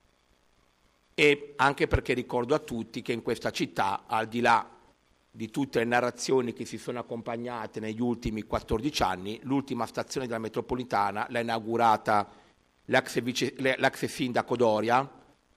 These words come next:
eh, e in quel momento c'ero anch'io come presidente della Bassa Val Bisagno nel dicembre duemiladodici. Quindi,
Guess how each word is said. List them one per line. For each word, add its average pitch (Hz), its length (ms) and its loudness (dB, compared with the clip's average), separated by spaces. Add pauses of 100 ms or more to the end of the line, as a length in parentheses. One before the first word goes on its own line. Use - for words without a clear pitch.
(100)
eh, 110 540 -4
e 127 100 -6
in 117 100 -4
quel 120 120 -4
momento 117 380 -4
c'ero 113 200 -4
anch'io 110 300 -6
come 107 220 -6
presidente 104 460 -8
della 101 140 -2
Bassa 98 280 -6
Val 101 140 -4
Bisagno 101 420 -4
nel 117 100 -6
dicembre 107 440 -4
duemiladodici. 101 800 -6
Quindi, 113 460 -2